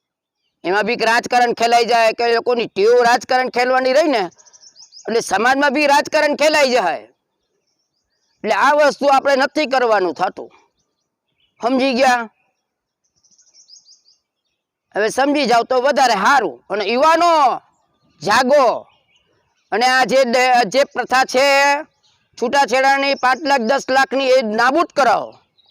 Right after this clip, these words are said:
અને જે સમાજમાં પ્રમુખ, ઉપપ્રમુખ, મંત્રી, તંત્રી, ખજાનચી બનીને જે પૈસા ગજવામાં નાખતા હોય, એવા લોકોનો અવાજ ઉઠાવો. કોઈ બી જગ્યાએ હોય,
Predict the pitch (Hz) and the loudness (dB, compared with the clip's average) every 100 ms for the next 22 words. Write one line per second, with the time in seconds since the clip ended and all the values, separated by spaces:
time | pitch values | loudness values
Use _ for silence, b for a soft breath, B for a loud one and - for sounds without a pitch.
0 | _ _ _ _ _ _ - 254 208 294 | _ _ _ _ _ _ -6 -4 0 0
1 | 294 285 285 _ _ _ _ _ _ - | 0 -2 -6 _ _ _ _ _ _ -6
2 | 277 302 339 311 330 262 180 - _ _ | -2 0 0 0 0 0 -2 -10 _ _
3 | _ _ _ _ - 240 285 302 294 302 | _ _ _ _ -4 0 0 0 0 0
4 | 294 302 294 277 262 311 302 285 294 254 | 0 0 0 -2 -2 -2 -2 -2 -4 -2
5 | 247 294 262 294 269 294 294 269 311 277 | 0 -2 -2 -2 -2 -2 -2 -2 -2 -2
6 | 240 302 254 240 302 277 233 269 285 302 | -2 -2 -2 0 0 0 0 -2 -2 0
7 | 294 294 240 262 302 302 294 254 226 320 | 2 0 0 0 0 0 0 0 2 2
8 | 339 330 277 220 139 - _ _ _ _ | 2 0 0 0 -2 -12 _ _ _ _
9 | _ _ _ _ _ _ _ _ _ _ | _ _ _ _ _ _ _ _ _ _
10 | _ _ - 320 370 370 285 277 254 330 | _ _ 0 2 2 0 0 0 0 2
11 | 294 285 277 180 | 2 2 0 -2